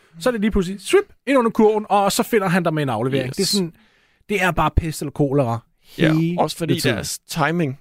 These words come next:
Speaker 2: øh, alle tre spillere, der er involveret i spillet hver gang, det er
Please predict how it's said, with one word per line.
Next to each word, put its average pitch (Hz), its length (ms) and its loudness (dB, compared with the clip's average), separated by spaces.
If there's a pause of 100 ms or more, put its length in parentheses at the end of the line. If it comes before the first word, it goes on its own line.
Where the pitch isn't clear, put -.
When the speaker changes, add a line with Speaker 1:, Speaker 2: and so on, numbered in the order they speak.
(180)
Speaker 2:
øh, 135 240 0 (100)
alle 151 240 2
tre 139 420 -2 (280)
spillere, 139 360 2
der 135 60 0
er 202 40 2
involveret 143 400 4
i - 20 0
spillet 139 320 -2
hver 123 160 -4
gang, 120 260 -8
det - 120 -2
er - 40 -6